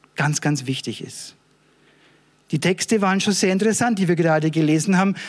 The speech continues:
weil sie deutlich machen, da steckt mehr dahinter. Da steckt mehr dahinter als das Ausruhen.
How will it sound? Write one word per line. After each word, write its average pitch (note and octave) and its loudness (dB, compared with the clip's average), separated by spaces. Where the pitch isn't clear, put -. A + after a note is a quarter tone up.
weil D#3+ 2
sie G3 0
deutlich G#3+ 0
machen, D3+ 0
da D#3+ 0
steckt - -2
mehr D#3 2
dahinter. A2+ -4
Da F3 0
steckt - -2
mehr F3 2
dahinter E3+ 2
als C#3 -2
das C#3+ -4
Ausruhen. A2+ -6